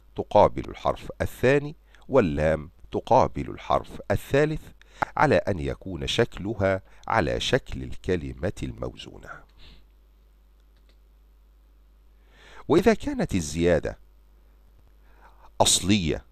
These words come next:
لا يمكن حذف الحرف الزائد، نزنها بزيادة لام واحدة في آخر الميزان إن كان الموزون رباعيا، درهم فعلل.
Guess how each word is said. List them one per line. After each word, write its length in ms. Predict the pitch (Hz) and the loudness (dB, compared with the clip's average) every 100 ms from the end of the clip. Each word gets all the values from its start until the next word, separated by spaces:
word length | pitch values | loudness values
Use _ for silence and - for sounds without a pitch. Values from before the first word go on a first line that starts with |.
| _ - - _ _ _ - - | _ -20 -20 _ _ _ -14 -2
لا 120 | 95 101 | 4 4
يمكن 360 | 117 135 - - | 4 0 -6 -4
حذف 440 | - 87 - - - | 0 0 0 -10 -4
الحرف 500 | 69 - 82 - - - | -4 0 0 0 -6 -6
الزائد، 480 | 78 - 113 - 160 - - - - | -6 0 0 0 -6 -14 -20 -20 2
نزنها 560 | 127 120 85 107 101 71 | 4 4 0 -2 -4 -4
بزيادة 600 | 78 69 73 85 78 65 | -4 -8 -2 -2 -2 -4
لام 300 | 87 90 69 | 0 0 0
واحدة 400 | 73 71 98 69 | -2 -2 -4 -4
في 180 | - 69 87 | -6 -4 -2
آخر 280 | 85 - | -2 -4
الميزان 640 | 67 64 67 64 98 117 110 - | -8 -8 -10 -2 2 2 0 -6
إن 120 | 120 | -8
كان 340 | - 139 85 | -2 -2 0
الموزون 720 | 67 65 67 65 87 82 58 58 | -4 -6 -8 -6 -8 -8 -10 -12
رباعيا، 600 | 57 65 - 85 69 - - - _ _ - | -6 -4 -2 -4 -6 -10 -18 -20 _ _ -10
درهم 540 | 87 101 104 139 190 - | 0 2 2 0 -4 -10
فعلل. 720 | - 120 - - - - - | -4 -2 -2 -6 -14 -14 -16